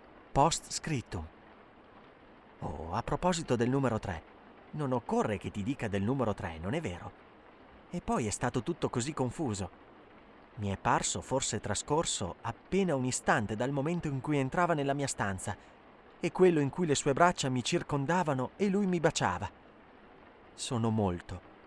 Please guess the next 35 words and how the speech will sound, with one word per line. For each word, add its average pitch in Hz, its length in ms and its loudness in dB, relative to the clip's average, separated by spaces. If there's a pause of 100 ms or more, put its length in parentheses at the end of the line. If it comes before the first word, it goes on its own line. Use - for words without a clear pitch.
(140)
molto 139 540 6
felice 98 520 -4 (760)
e 165 100 -6
non 160 180 -4
so 135 260 2
che 107 140 -4
cosa 135 260 -2
posso 156 300 -2
aver 123 240 0
fatto 156 320 -2
per 131 160 0
meritare 135 540 0
tanto. 90 500 -8 (1160)
In 101 120 -8
futuro 127 460 -6
devo 107 240 -4
solo 143 240 -2
cercare 147 440 -2
di 110 120 -8
dimostrare 117 500 -2
a 135 60 0
Dio 98 280 -6 (260)
tutta 202 280 0
la 160 80 4
mia 180 160 4
gratitudine 117 720 -2
per 135 160 -2
la 139 80 2
sua 156 180 0
immensa 151 480 0
bontà 117 420 0 (460)
nell'inviarmi 123 840 -2 (240)
un 151 180 -6
simile 147 400 -2
amante, 90 480 -2